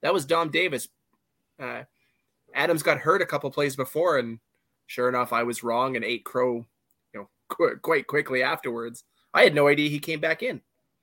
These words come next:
What happened to the rule where you have to sit out three plays if, uh,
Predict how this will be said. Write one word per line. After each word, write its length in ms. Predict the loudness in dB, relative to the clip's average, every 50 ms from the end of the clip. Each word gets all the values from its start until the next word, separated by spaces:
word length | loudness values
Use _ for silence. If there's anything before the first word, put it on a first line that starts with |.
| _ _ _
What 120 | -2 0 0
happened 300 | 0 0 0 -2 -4 2
to 40 | 4
the 100 | 4 4
rule 300 | 6 6 6 6 6 6
where 120 | 4 2
you 120 | 2 2
have 160 | 2 2 0 -4
to 80 | -4 -6
sit 220 | -2 0 2 2
out 240 | 2 0 0 -4 -8
three 240 | -6 -4 -4 -4 -4
plays 480 | -4 -2 0 2 2 2 0 0 -2
if, 300 | -4 -4 -6 -8 -6 -4
uh, 260 | -2 -2 -2 -2 -4